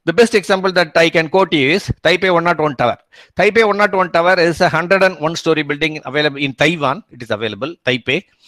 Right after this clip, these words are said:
a town called Taipei. So this is a hundred story reinforced concrete building. As you can see the elevation here. What they have done is, this, uh, natural period of the building is, uh, roughly, not exactly, okay,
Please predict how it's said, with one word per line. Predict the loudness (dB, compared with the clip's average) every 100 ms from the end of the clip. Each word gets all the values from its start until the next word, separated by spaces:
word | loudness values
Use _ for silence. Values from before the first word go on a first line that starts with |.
| -20 _ -6
a | 0
town | 2 2 0
called | -2 -2
Taipei. | -4 -4 -4 -6 _ _ _ -20 _
So | 2 4
this | 4 0
is | 2
a | 2
hundred | 4 2 2
story | 2 4
reinforced | 2 2 0 2
concrete | 2 4 0 0
building. | 0 -2 -4 _ _
As | -4
you | -2
can | -2 -2
see | 0
the | 0
elevation | 2 0 -2
here. | -4 0 0 -2 _ -20 _
What | 2 2 4
they | 4
have | 4
done | 4 2
is, | 0 -2 -6 _ _ _
this, | -2 -2 0 2
uh, | 2
natural | 4 2 2 -2
period | 2 4 4
of | 0
the | -4
building | -2 -2 0
is, | -2 -4 -6
uh, | 0 2
roughly, | 2 -2 -6 -6 _
not | -4 -2
exactly, | -2 -2 -4 -6 -6
okay, | -6